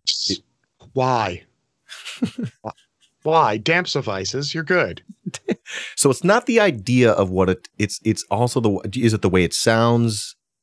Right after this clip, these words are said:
Speaker 1: It's the sound of mo-,
Speaker 2: Yeah.
Speaker 1: like, I can hear the moistness in people's mouth when they say the word.
Speaker 2: <laughs>
Speaker 1: Like, anytime somebody says moist, this is what I hear. That's what I hear. Yeah, see?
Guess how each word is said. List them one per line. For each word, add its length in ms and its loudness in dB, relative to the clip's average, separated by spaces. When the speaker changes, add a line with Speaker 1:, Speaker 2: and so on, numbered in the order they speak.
Speaker 1:
It's 160 -6
the 140 2
sound 520 0
of 120 -4
mo-, 120 2
Speaker 2:
Yeah. 80 0
Speaker 1:
like, 180 -2
I 80 -2
can 160 -12
hear 320 0
the 160 0
moistness 720 -2
in 100 -4
people's 440 -4
mouth 380 2
when 220 0
they 80 0
say 200 -4
the 200 -2
word. 240 -2
Speaker 2:
<laughs> 120 -4
Speaker 1:
Like, 100 2
anytime 300 0
somebody 260 -2
says 240 -4
moist, 380 -2
this 140 -6
is 120 -8
what 140 -2
I 60 0
hear. 280 0
That's 260 2
what 120 0
I 100 2
hear. 400 -6
Yeah, 180 -4
see? 340 -4